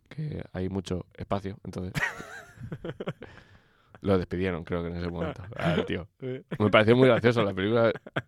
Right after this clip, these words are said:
Speaker 1: creo que era triste, o sea, era drama, no era plan coña, pero ese hecho,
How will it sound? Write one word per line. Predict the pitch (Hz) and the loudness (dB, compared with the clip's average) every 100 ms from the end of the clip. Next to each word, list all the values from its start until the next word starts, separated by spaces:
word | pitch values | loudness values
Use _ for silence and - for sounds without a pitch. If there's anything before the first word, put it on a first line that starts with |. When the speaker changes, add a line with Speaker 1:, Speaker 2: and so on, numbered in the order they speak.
| _ - | _ 2
Speaker 1:
creo | 120 | 4
que | 117 | 6
era | 110 | 4
triste, | 104 117 120 - 92 | 4 -2 -4 -4 -2
o | 98 | 0
sea, | 98 98 | 2 4
era | 107 110 107 | 6 6 6
drama, | 101 117 107 98 | 4 4 4 2
no | 104 | 4
era | 110 107 107 104 113 | 4 6 6 4 4
plan | 110 104 101 101 | 4 4 2 2
coña, | 113 113 127 - | 2 2 0 2
pero | 104 101 - - | 2 2 0 -4
ese | 104 107 | 0 0
hecho, | - | 0